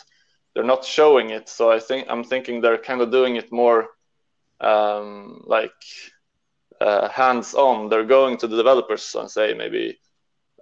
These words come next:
um, uh, "Can we develop this game together with you and we will integrate our stuff?" And now I'm just guessing, but that's, since they don't advertise their developer tools, I'm thinking they might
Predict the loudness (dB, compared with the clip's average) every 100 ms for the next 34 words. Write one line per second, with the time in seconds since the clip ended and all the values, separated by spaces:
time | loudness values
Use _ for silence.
0 | 0 2 2 -2 -10 -16 -20 -20 -20 -20
1 | -16 -14 -16 _ _ _ -12 -4 -2 2
2 | 2 2 2 -2 0 -2 0 0 4 4
3 | 4 0 0 0 0 2 4 2 0 -6
4 | -6 -2 -2 0 -2 -2 0 0 0 -12
5 | _ _ _ _ -8 -8 -8 _ -2 2
6 | 2 0 -2 -2 -2 -2 -6 -4 -6 -2
7 | -2 -2 -4 -14 -6 -6 0 0 2 -2
8 | -8 -10 0 2 2 -2 0 -2 -2 -4
9 | -2 -2 -4 -8 -16 _ -10 -4 -4 -4
10 | -12 -8 -8 -8 -14 -20 _ _ _ -12
11 | -6 -6 -6 -8 -8 -4 -4 -4